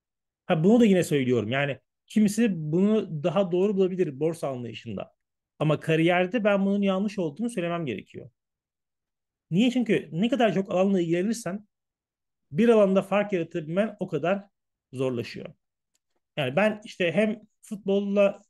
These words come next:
şunu birleştirebilirim, hem müzikte şu var, hem de işte bölümümle ilgili şunlar, şunlar. O işi geçeceksin yani. Senin insanların aklına ilk gelen, ilk gelen olduğun bir konu olması lazım.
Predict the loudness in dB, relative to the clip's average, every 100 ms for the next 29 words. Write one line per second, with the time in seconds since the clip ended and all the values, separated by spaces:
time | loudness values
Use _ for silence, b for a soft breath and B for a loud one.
0 | _ -14 -6 -4 -2 -2 -4 -8 -6 -6
1 | -8 -2 0 0 0 -4 -6 -6 -6 -2
2 | 2 2 0 -4 -2 -2 -2 -4 -2 -2
3 | -2 -2 -4 -8 -6 -2 -2 -2 -2 -2
4 | -6 _ _ _ _ _ _ 0 0 -2
5 | -6 -4 -4 -6 -14 -16 -18 -20 _ _
6 | _ _ _ _ _ _ _ -20 _ _
7 | -4 2 2 0 -6 _ -4 0 4 4
8 | 4 0 -2 -2 0 0 -2 -6 _ _
9 | _ 0 2 2 0 0 2 -2 -6 _
10 | _ -8 -8 -2 0 2 4 2 2 0
11 | -2 -4 -6 -4 -2 0 0 -8 -10 -14
12 | -14 -20